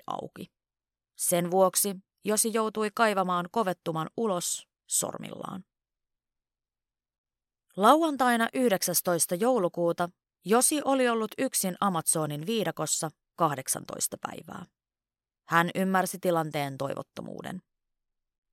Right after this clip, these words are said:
Mikäli häntä etsittäisiin, etsintöjä jatkettaisiin luultavasti vasta joulun jälkeen. Hän oli itse kirjoittanut veljelleen Moshille, ettei tämän tarvinnut olla veljestä huolissaan ennen tammikuun loppua.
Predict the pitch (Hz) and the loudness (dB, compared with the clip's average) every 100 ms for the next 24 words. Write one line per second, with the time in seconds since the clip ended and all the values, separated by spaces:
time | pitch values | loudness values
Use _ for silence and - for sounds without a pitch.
0 | _ _ _ 165 180 208 202 208 220 240 | _ _ _ -2 2 4 4 2 2 2
1 | 262 - 247 - 214 208 226 214 208 _ | 2 0 -2 0 -2 0 -2 -4 -6 _
2 | _ _ 226 - 285 277 269 254 247 202 | _ _ 0 2 0 2 4 4 0 -2
3 | - 190 208 196 185 208 160 156 156 - | -2 0 0 -2 0 0 0 0 -2 -2
4 | 160 147 143 - - _ 165 151 131 - | -4 -4 -4 -6 -10 _ 2 2 0 -6
5 | - - - - - 190 _ _ _ _ | -6 -6 -8 -10 -10 -14 _ _ _ _
6 | _ _ _ - 175 190 202 254 277 - | _ _ _ -4 0 2 2 0 -2 0
7 | 294 277 214 - 214 202 247 226 185 175 | 0 2 0 -2 -6 -2 0 2 2 2
8 | 175 190 247 - 180 170 170 _ _ _ | 0 0 0 0 0 -2 -4 _ _ _
9 | - 240 - 311 269 247 226 233 175 160 | 0 2 2 0 2 2 4 4 2 -2
10 | 160 170 160 156 175 156 156 - 165 269 | 0 0 0 0 0 0 -4 -4 2 2
11 | 269 208 - 175 170 _ - 269 170 156 | 2 -2 -2 -2 -6 _ 0 0 0 -6
12 | - - 151 139 - 95 90 87 _ - | -10 -4 -4 -4 -8 -12 -8 -8 _ -14
13 | - | -12